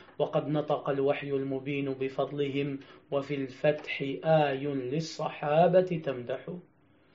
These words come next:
Dit alles gaat over de aqida van Ahl Sunnah wal Jama'ah met betrekking tot een sah-, tot de Sahaba. Een zeer belangrijk fundament.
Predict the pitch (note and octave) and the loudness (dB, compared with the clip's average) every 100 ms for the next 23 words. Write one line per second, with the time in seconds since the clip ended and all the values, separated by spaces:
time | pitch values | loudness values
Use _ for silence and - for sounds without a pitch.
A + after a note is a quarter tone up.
0 | _ - E3+ - B3 C#4+ D#4 - - - | _ -4 0 10 12 12 12 12 -8 -18
1 | _ _ _ - F3+ G3+ B3+ D4 - - | _ _ _ -2 8 12 12 10 4 8
2 | A3+ A#3+ F#3 B3+ C4+ - - _ - D#3 | 10 10 12 12 10 4 -16 _ 2 6
3 | D#3 E3 G#3+ A#3 A#3+ F#3+ E3 E3+ F3+ G3 | 8 6 6 8 10 10 10 8 8 8
4 | F#3 E3+ - G3+ G3 F3+ F3 D#3+ F3+ F#3+ | 8 6 4 6 12 12 12 8 6 8
5 | A3 G#3 A#3 B3 D#3+ - - - D#3+ D3+ | 10 10 10 10 6 -8 -12 4 4 6
6 | D3+ E3 F#3 G3 G#3 F3 E3+ D#3+ D3+ - | 2 8 10 10 8 6 6 4 4 2
7 | D3 - - E3+ D3 C#3+ - - C#3+ C#3+ | 0 0 0 2 2 2 4 8 8 8
8 | C3+ - - _ _ _ _ _ - D#3+ | 4 -2 -10 _ _ _ _ _ 2 4
9 | C3+ C3+ A3 A#3+ A#3+ G3+ E3 F#3 G#3 G3+ | 4 10 12 12 12 12 12 12 10 12
10 | G3 G3 - F3 E3 D#3 D#3+ D3+ - - | 12 10 6 4 8 10 10 8 6 -6